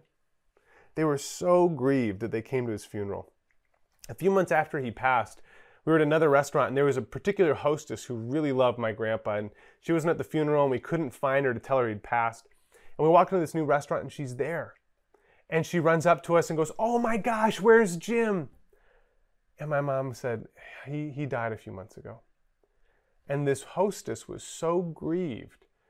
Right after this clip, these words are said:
that this man she only saw maybe twice a month was no longer in the world, that in the middle of her shift, she just fell down and started weeping.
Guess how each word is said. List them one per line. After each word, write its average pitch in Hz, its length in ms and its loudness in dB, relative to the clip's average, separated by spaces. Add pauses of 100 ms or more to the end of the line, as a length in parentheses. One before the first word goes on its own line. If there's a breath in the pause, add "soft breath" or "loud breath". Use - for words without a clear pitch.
(120)
that 147 120 -4
this 147 160 -6
man 170 280 0
she 175 140 -6
only 160 220 -2
saw 143 280 0
maybe 143 300 -2
twice 151 420 -2
a 156 60 -6
month 127 380 -6
was 110 160 -10
no 113 240 -4
longer 127 340 -4
in 110 80 -6
the 104 80 -6
world, 104 380 -6 (340)
that 143 100 -2
in 135 100 -4
the 120 60 -2
middle 160 300 2
of - 140 -2
her 143 100 -4
shift, - 380 -8
she 117 120 -10
just 113 200 -12
fell 123 320 -8
down 127 180 -8
and 117 100 -8
started 110 320 -10
weeping. 107 440 -14